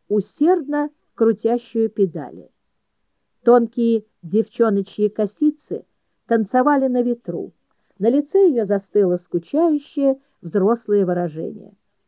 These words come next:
С озабоченным видом она смотрела на все сверху вниз. Мне пришло в голову, что я веду себя совсем как эта девочка,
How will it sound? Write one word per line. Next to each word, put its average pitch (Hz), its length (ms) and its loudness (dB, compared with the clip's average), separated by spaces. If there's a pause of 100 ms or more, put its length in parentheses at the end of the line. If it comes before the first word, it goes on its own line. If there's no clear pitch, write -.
(220)
С - 120 -6
озабоченным 175 680 0
видом 190 420 -2 (440)
она 269 240 0
смотрела 277 560 -2
на 247 140 -4
все 240 340 -2 (180)
сверху 190 540 -2
вниз. 165 300 -12 (1500)
Мне 202 260 0
пришло 220 420 -4
в 185 80 -8
голову, 190 520 -4 (760)
что - 240 -2
я 277 240 4
веду 233 280 -2
себя - 340 -8
совсем 349 520 -4
как 269 240 -8
эта 269 200 -4
девочка, 196 720 -6